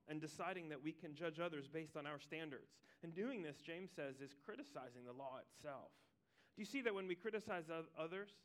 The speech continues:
that we in fact desire to be in the place of God, to be God? We want to be like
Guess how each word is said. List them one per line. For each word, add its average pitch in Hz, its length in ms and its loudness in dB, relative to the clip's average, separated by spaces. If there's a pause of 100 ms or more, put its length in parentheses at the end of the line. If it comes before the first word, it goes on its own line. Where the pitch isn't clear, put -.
(800)
that 160 160 -4
we 214 180 0
in 185 120 0 (100)
fact 202 280 0
desire 156 480 0
to - 160 -16
be 156 220 -2
in 151 80 -4
the 127 80 -4
place - 300 -6
of 120 100 -12
God, 120 320 -6 (800)
to 170 80 -8
be 165 420 0
God? 143 380 0 (1120)
We 165 80 8
want 170 300 2
to 175 80 0
be 165 480 2
like 151 240 2